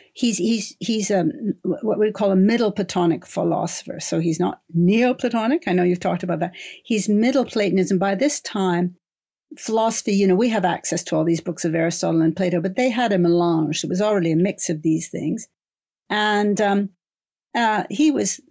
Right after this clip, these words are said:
you know, an, an educated person. I was going to say an educated men because they were all men, um, the uneducated man would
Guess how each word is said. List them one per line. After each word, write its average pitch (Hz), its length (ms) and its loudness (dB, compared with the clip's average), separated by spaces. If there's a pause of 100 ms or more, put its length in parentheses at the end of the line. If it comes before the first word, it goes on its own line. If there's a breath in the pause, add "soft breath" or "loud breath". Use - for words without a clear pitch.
(280)
you 233 100 2
know, 226 80 2
an, 226 200 0
an 226 100 2
educated 240 600 0
person. 185 500 0
I 185 60 2
was 180 100 2
going 208 200 -2
to - 100 -6
say 196 160 0
an 175 80 4
educated 170 500 0
men 170 240 4
because 175 240 -2
they 151 60 -2
were 151 120 -4
all 170 300 0
men, 185 400 0 (300 loud breath)
um, 170 340 0
the 202 240 0
uneducated 196 560 0
man 175 280 4
would 170 220 0